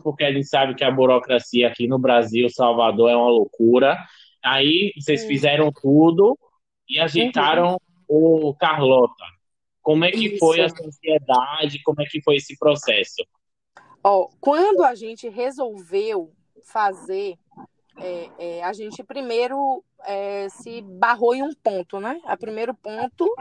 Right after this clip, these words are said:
Speaker 2: era escolher o ponto. Então, assim, onde vamos abrir? É,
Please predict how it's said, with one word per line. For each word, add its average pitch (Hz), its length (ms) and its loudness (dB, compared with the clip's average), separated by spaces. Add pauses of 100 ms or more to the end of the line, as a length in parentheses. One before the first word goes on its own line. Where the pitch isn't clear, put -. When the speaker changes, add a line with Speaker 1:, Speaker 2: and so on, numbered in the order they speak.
Speaker 2:
era - 200 -4 (360)
escolher 226 380 -2
o 190 80 -6
ponto. - 460 -12 (500)
Então, 262 200 -4
assim, 247 480 -2 (380)
onde 294 540 -6
vamos 220 320 -16
abrir? 214 680 -12 (340)
É, 196 460 -4